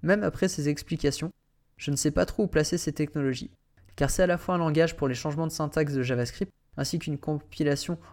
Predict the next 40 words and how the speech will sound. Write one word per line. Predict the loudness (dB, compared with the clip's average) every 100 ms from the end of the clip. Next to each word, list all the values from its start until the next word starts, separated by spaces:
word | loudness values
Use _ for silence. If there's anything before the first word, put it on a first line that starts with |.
| -6
en | -2
une | 0
autre | 0 -2 -4
chose, | -2 -2 -4 -2
et |
en | 2
même | 2 2
temps | 0
un |
framework | 2 2 2 2 0
car | 0 2
il | 2
ajoute | 2 0
des | -2
fonctionnalités | -4 -6 -4 -2 -2 0 0
au |
langage | 2 0 0 2
JavaScript. | 2 0 -2 -8 -14 -16 -20 -20 -20 -20 -20 -20 -20 -20 -20 -20 -20 -20 -20 -20 -20 -20 -6
Peut-être | -2 -2 0
que | 2
vous | 2
saurez | 4 4
répondre | 4 2 0 0
à |
ma | 0
place, | 2 0 0
et | -2
dans | -2
ce | 0
cas-là, | 2
je | 4
vous | 2
laisse | 0 -2
réfléchir. | -4 -4 -2 -4 -4 -12 -18 -20 -20 _ -20 -20 -20 -20 -20 -20 -20 -20 -20 -20 -20 -20 _ _
Ce | -4 0
podcast | 2 2 0 2
arrive | 4 6
à | 4
sa | 4 0
fin. | 0 -6